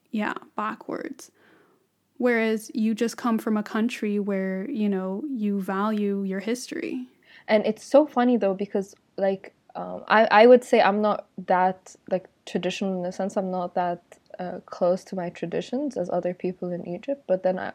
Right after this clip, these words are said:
Speaker 2: if you would talk to someone who is, uh, very embedded in the culture, they would view the West as in, like, backwards. You know, it's, it's like, how are they not thinking like, uh, like us, you know?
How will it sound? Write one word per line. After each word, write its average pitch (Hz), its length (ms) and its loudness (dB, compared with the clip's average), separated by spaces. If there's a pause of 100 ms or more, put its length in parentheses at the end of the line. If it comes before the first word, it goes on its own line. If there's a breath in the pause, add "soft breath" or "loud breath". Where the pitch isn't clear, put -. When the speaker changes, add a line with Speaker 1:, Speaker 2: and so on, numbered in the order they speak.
Speaker 2:
if 185 200 -8
you 196 100 0
would 202 140 -2
talk 190 280 -4
to - 80 -20
someone 185 320 -8
who 175 260 -6
is, 175 360 -4 (520 loud breath)
uh, 185 180 -10
very 185 300 6
embedded 175 500 2
in 170 120 -2
the 170 80 -2
culture, 214 540 -2 (440 loud breath)
they 180 100 0
would 190 380 0 (260)
view 196 360 2
the 196 100 4
West 190 420 4
as 185 160 0
in, 180 140 -4
like, - 400 -16 (100)
backwards. - 560 0 (280)
You 190 120 0
know, 202 240 2 (120)
it's, - 320 -8 (120)
it's 196 240 0
like, 180 320 0
how 208 260 6
are 208 80 8
they 196 100 4
not 185 220 0
thinking 185 340 -4
like, 175 300 -2
uh, - 80 -6 (140)
like 175 260 2
us, - 260 -12
you 202 80 0
know? 220 240 0